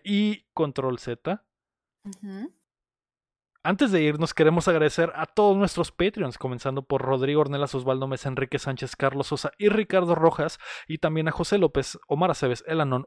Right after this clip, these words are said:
Speaker 1: Uriel Vega, Keila Valenzuela, Estíbal y Salazar, Seiji Okada, Ángel Montes, Marco Cham, Checo Quesada, Cris Sánchez, Rami Rubalcaba, Luis Medina, David Nevares, Rafaela O-, Chuy Medin-, perdón,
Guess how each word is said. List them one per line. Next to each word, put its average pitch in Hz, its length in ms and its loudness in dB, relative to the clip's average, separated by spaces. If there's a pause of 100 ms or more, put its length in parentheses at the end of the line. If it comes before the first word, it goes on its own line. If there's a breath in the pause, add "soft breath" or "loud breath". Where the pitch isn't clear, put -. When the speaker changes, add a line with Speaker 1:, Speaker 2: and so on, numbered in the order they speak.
Speaker 1:
Uriel 160 240 2
Vega, 135 220 2
Keila 135 260 0
Valenzuela, 127 480 0
Estíbal 139 340 -4
y 127 60 -8
Salazar, 127 400 -4
Seiji 143 260 0
Okada, 139 380 4
Ángel 151 240 -2
Montes, 143 360 -2
Marco 165 300 2
Cham, 135 300 0
Checo - 240 -4
Quesada, 127 320 -4
Cris 135 180 -8
Sánchez, 135 400 -4
Rami 170 380 2
Rubalcaba, 143 560 2
Luis 165 260 0
Medina, 147 340 -2
David 131 220 -2
Nevares, 135 400 0 (220 loud breath)
Rafaela 151 520 0
O-, 156 200 -2
Chuy 196 220 0
Medin-, 147 420 -2 (840)
perdón, 113 340 -8